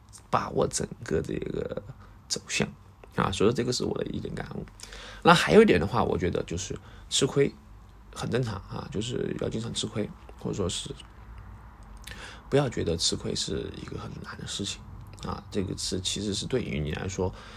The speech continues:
它是一个叫什么呢？必经之路吧啊，我个人觉得反而觉得哈，你越早的吃亏，你是对你来说是越有帮助的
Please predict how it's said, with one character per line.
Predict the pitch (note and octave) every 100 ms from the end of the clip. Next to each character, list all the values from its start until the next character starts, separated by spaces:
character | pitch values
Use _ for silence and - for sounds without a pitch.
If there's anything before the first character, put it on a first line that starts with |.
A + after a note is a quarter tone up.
| - -
它 | - -
是 | -
一 | -
个 | - - - - - - - - - - - - -
叫 | - A#2
什 | G#2+
么 | F2+
呢？ | F2+ - - - - - -
必 | D#3
经 | C#3+ D#3
之 | F3+
路 | F3+
吧 | A#2+ A2+
啊， | - -
我 | -
个 | - -
人 | B3
觉 | -
得 | G#2
反 | G#2 - -
而 | - F2
觉 | -
得 | - -
哈， | - - - - - -
你 | G2+ F#2+ -
越 | - D#3+
早 | - -
的 | -
吃 | F2+ -
亏， | G#2+ - - -
你 | G2 F#2
是 | - G2+ E2+ - - -
对 | -
你 | B2+ G#2
来 | G#2
说 | G#2+
是 | A#2+
越 | A2+
有 | -
帮 | - - F3+
助 |
的 | G#3+